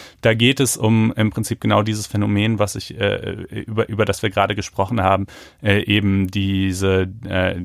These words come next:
ja, dieser Geist der Unfreiheit, der, der an den, äh, Campussen, äh, insbesondere der besonders renommierten, äh, Universitäten, äh, um sich greift,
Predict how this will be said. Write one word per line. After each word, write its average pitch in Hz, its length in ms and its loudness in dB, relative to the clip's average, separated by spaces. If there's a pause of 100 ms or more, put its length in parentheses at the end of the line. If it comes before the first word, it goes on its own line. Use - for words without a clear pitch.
ja, 92 320 0
dieser 92 220 0
Geist 98 320 2
der 110 100 2
Unfreiheit, 95 560 0
der, 92 280 0
der 92 220 0
an 90 120 -2
den, 92 160 -2
äh, 95 260 -2
Campussen, 98 580 0
äh, 95 180 -4
insbesondere 101 680 2
der 92 360 2
besonders 98 440 -2
renommierten, 95 560 0
äh, 90 180 0
Universitäten, 92 760 -2
äh, 92 240 0
um 98 200 2
sich 95 180 -2
greift, 90 400 0